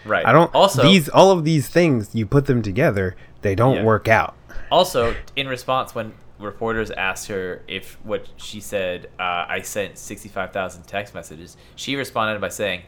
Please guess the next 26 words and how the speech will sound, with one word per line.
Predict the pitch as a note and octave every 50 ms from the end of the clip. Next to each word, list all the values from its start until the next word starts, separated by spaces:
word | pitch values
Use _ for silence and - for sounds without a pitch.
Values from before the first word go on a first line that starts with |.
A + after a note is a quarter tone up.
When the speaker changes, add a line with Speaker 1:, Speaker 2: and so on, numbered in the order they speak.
| _ -
Speaker 1:
"That's | A#2+ A#2+ A#2+ A#2+ -
it? | C#3+ E3+ G#3+
Speaker 2:
That's | G#3 G3 G3 -
it? | D3 F#3 A3+ A#3+ - - - - -
Speaker 1:
To | - A2+
Speaker 2:
Yeah. | G#2 - G#3+
Speaker 1:
me, | G3 D#3 - - - -
it | - A2
seemed | - - - E3+ F3+ E3
like | A#2+ G#2 G2+
a | A2+ A#2
lot | G#2+ F#2+ G2 - - C#3
more." | E3 D3 G#2 D2+ A#1+ - - - _ _ _ - -
Speaker 2:
Yeah. | - G2+ G2+ G2+ G#2 G#2 F#2+ E2 -
Speaker 1:
And | - G#2+ G2+ G2 G2 F#2+ F#2+ F#2+ F#2 F2+ F2+ D#2 - -
they | G2+ G2+ G2
ask, | F#2 F#2 F#2+ F#2+ F#2 - - -
"Isn't | - A#2+ A2 A2+ A2+
that | A#2 G#2+ -
kind | A2+ A2 G#2
of | G2 F#2
excessive?" | F#2 - - G#2 G#2+ B2+ D#3 D#3+
And | D#3 -
she | - A2+
said, | G#2 - A#2 A2+ A2+ A2 - -
"Love | - F#3+ F#3+ B2+ A2+ A2+ A2+